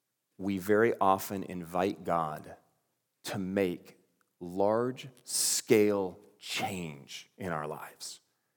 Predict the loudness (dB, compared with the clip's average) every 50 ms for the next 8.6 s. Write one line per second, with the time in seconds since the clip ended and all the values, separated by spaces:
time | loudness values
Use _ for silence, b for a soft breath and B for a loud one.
0 | _ _ _ _ _ _ _ _ _ _ -10 -4 4 8 12 12 12 12 10 6
1 | 2 2 4 2 2 2 2 0 0 0 0 2 0 0 0 -2 -6 -8 -10 -20
2 | -20 _ _ _ _ _ _ _ _ _ _ _ _ _ _ _ _ _ _ _
3 | _ _ -4 0 4 10 12 12 12 10 6 0 0 2 4 4 4 4 2 0
4 | -2 -4 -6 -2 0 2 4 6 6 6 4 2 -2 0 0 0 0 -2 -6 -10
5 | -12 -16 -20 _ _ _ _ _ _ _ 4 4 4 4 2 0 0 0 0 -2
6 | -2 -4 -8 -12 -12 -12 -12 _ _ _ _ _ _ _ _ _ _ _ _ _
7 | _ _ _ _ _ _ _ _ _ _ _ _ _ _ 6 8 8 8 6 6
8 | 4 4 8 8 8 8 8 6 4 2 -2 -4